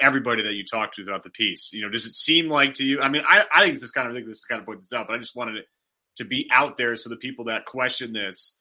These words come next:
that whether they question that Tatum and Brown and Smart and et cetera are all motivated properly for the season. Does it seem like,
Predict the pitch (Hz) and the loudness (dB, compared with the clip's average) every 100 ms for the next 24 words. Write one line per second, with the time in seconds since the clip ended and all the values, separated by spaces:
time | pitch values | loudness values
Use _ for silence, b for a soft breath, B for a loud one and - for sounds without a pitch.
0 | _ - 123 127 127 113 110 110 107 107 | _ -6 -4 -2 -2 -2 -2 0 -2 -2
1 | - 123 - 113 110 101 - _ _ - | -2 -2 -2 -6 -6 -6 -8 _ _ -2
2 | 139 127 113 113 120 117 113 107 - 117 | -2 0 -4 -4 -2 0 -2 -6 -6 -4
3 | 113 110 107 101 98 127 113 107 104 110 | -4 -6 -10 -10 -8 -6 -6 -8 -6 -6
4 | 107 110 110 107 104 101 - 117 - 104 | -6 -6 -6 -4 -4 -6 -4 -4 -4 -8
5 | 101 104 - - 123 107 110 123 - - | -14 -14 -12 -8 -8 -8 -10 -4 0 2
6 | 170 175 165 147 139 | 2 0 4 6 6